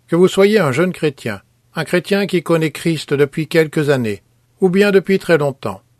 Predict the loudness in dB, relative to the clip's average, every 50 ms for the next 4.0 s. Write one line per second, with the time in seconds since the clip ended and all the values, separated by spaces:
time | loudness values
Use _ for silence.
0 | _ -2 -2 -2 2 2 0 2 2 -2 -4 -2 -2 -2 -2 -2 -2 -6 -2 0
1 | 2 2 2 2 2 0 0 0 0 -2 -2 -2 -2 -2 -2 -4 -4 -2 -4 -2
2 | -2 -2 -4 -2 0 0 0 0 0 -4 -8 -6 -2 -2 -2 0 0 0 2 2
3 | 0 0 0 0 0 2 2 2 2 2 0 2 0 -2 -2 -4 -6 -10 -12